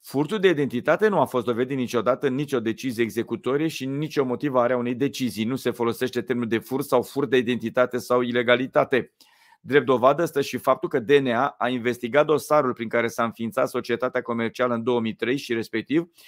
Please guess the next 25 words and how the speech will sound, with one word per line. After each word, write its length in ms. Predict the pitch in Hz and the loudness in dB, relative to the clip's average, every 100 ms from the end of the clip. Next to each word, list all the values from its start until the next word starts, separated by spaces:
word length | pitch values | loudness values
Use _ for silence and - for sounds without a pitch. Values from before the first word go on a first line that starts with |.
| - - | -20 -6
dacă 280 | 123 135 | -2 -2
preluarea 320 | 135 127 147 143 | -2 0 2 2
activității 480 | 131 120 139 135 | 0 -6 -4 -4
sportive 400 | 139 - 120 139 | -6 -4 -4 -2
de 120 | 131 127 | -2 -2
performanță 480 | 117 113 123 135 | -2 -2 -4 -2
a 40 | 123 | -2
fost 280 | 135 127 - | -2 -4 -2
preluată 480 | 123 117 131 135 | 0 2 2 0
conform 440 | 135 123 113 135 135 | -4 -4 -2 0 2
legii. 440 | 135 123 101 95 _ _ _ _ _ | 2 2 0 -10 _ _ _ _ _
D 180 | 104 101 | -2 8
N 220 | 156 147 131 - | 8 8 2 4
A 320 | 135 175 - | 8 8 6
a 180 | - 123 | 4 4
dat 380 | 95 135 165 - | 6 6 6 2
neînceperea 1000 | - 127 165 175 131 110 165 156 151 147 - | -8 -2 0 2 0 0 0 2 2 2 0
urmăririi 560 | 151 127 120 143 139 | -4 -2 0 0 -2
penale. 400 | 139 127 123 101 | -2 -2 -2 -2
Drept 240 | 101 127 - | -2 -2 0
urmare, 340 | 120 170 - - | 0 0 0 -8
nu 160 | 156 | -8
s-a 200 | 160 135 | -4 -4
furat 300 | - 123 139 - | -2 -2 -2 -4
nimic. 380 | 117 95 - | -10 -10 -14